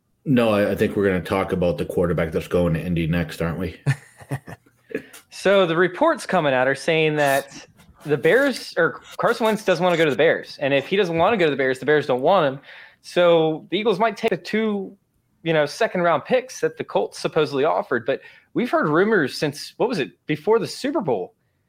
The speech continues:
Speaker 2: that this trade was already supposed to happen.
Speaker 1: Mm-hmm.
Speaker 2: And we all expected it to happen, and it never happened.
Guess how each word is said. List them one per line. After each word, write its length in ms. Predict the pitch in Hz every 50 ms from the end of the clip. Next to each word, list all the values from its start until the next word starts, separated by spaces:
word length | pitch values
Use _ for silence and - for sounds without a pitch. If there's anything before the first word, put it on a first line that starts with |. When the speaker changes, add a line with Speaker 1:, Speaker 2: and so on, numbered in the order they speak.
| _ _ _ _ _
Speaker 2:
that 140 | - 175 175
this 160 | 208 214 220
trade 260 | - - - 220 233
was 140 | 220 185 151
already 180 | 214 233 214 196
supposed 280 | - - 226 214 -
to 80 | - 156
happen. 320 | 170 233 233 - - 95 - _ _ _ - - _ - - _ _ -
Speaker 1:
Mm-hmm. 320 | - 90 92 98 85 -
Speaker 2:
And 80 | 165 190
we 100 | 196 233
all 140 | 254 262 254
expected 480 | 196 - - - - 269 269 - 226
it 80 | 202 175
to 80 | 170 180
happen, 460 | 190 196 226 - - 113 87 92 - _ _ _ _ _ _ -
and 120 | 220 208
it 100 | 220 233
never 260 | 233 240 220 214 214
happened. 480 | 208 226 226 226 226 - 120 98 92